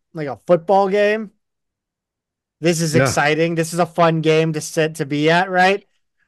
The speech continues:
Speaker 2: It's a
Speaker 1: Baseball,
Speaker 2: high-scoring Big Ten game.
Speaker 1: baseball, this is a chore. Twenty-one
Speaker 2: Yeah.
Speaker 1: to ten baseball game is an absolute slog. <laughs>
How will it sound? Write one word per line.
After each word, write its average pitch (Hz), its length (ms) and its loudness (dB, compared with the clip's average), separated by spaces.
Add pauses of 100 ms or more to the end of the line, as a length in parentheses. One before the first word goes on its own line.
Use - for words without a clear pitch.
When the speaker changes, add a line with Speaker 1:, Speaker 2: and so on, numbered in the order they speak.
Speaker 2:
It's 196 220 6
a 127 60 2
Speaker 1:
Baseball, - 20 0
Speaker 2:
high-scoring 123 560 4
Big 95 240 -4
Ten 98 200 -6
game. 85 120 -4
Speaker 1:
baseball, 233 480 4
this 220 180 0
is 202 120 -6
a 185 80 2
chore. 156 640 0 (520)
Twenty-one 285 460 4
Speaker 2:
Yeah. 285 60 4
Speaker 1:
to - 20 -4
ten 214 300 2
baseball 190 380 2
game 170 200 2
is 165 140 -4
an 170 120 -8
absolute 170 540 0
slog. 143 720 -2 (800)
<laughs> - 40 -4